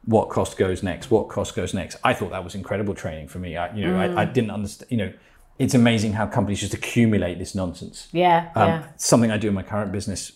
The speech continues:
Speaker 1: every, uh, every two, three months, I sit down and go, "Let's look at all this stuff again."
Speaker 2: Yeah.
Speaker 1: You know, wh-, wh-, what do you mean we're paying this much for bulbs?
Speaker 2: Yeah.
Speaker 1: What are we doing? Wh-, wh-, wh-, why are we buying this kind of coffee? You know, these things matter. And it also shows a great example, I think, to, to, to the team that's around you.
Speaker 2: Yeah, a hundred percent. I mean, I always think as a,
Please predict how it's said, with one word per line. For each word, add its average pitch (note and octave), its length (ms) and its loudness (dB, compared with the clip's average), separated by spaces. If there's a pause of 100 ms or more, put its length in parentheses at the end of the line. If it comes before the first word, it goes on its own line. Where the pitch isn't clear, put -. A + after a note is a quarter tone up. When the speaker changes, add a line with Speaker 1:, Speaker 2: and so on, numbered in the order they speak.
Speaker 1:
every, G2 320 -2 (180)
uh, G#2 60 -6
every F#2+ 360 -4
two, G2+ 220 0
three G2+ 160 0
months, G#2 240 2
I G2+ 60 0
sit - 180 0
down G2+ 220 2
and F#2+ 80 -2
go, G2+ 160 4 (420)
"Let's E3+ 180 4
look D#3+ 160 6
at C3 60 4
all G#2 140 4
this F#2+ 140 -4
stuff - 260 0
again." F#2 300 0 (100)
Speaker 2:
Yeah. F3+ 280 4
Speaker 1:
You A#2 60 2
know, F#2+ 140 2 (200)
wh-, B2+ 120 -4
wh-, C#3+ 200 -2
what F3 120 2
do G3 60 2
you - 20 4
mean F#3 140 4
we're G#2 100 6 (140)
paying F#2+ 180 -2
this F#2+ 120 -4
much F#2 140 -2
for G#2 120 -2
bulbs? E2+ 520 0 (160)
Speaker 2:
Yeah. C#3+ 220 -8 (180)
Speaker 1:
What D3+ 160 8
are F3 40 8
we D#3 100 6
doing? A#2 280 4
Wh-, A2+ 140 0
wh-, C3 140 -2
wh-, C#3 340 -2
why E3+ 200 4
are D#3+ 120 4
we C3+ 140 0
buying C#3 240 4
this - 100 0
kind G2+ 160 0
of F2+ 80 -4
coffee? - 380 -8
You B2+ 80 4
know, G#2+ 180 2 (420)
these B2+ 240 4
things A#2 180 4
matter. G2+ 440 0
And B2 100 4
it B2 40 8
also C3 220 8
shows G2+ 240 2
a F2+ 40 -4
great F2 200 -2
example, E2+ 380 -8
I D#2+ 80 -10
think, - 240 -14
to, C#2+ 180 -8
to, C2+ 200 -10
to - 120 -10
the C#2+ 100 -6
team E2 240 -8
that's - 120 -18
around F2+ 300 -10
you. G3 140 0
Speaker 2:
Yeah, B3 140 8
a A3+ 40 4
hundred B3 180 2
percent. G3+ 240 2
I G3 80 6
mean, F#3+ 140 4
I A3 180 6
always F#3+ 240 4
think E3 220 2
as D#3+ 100 0
a, F3 80 6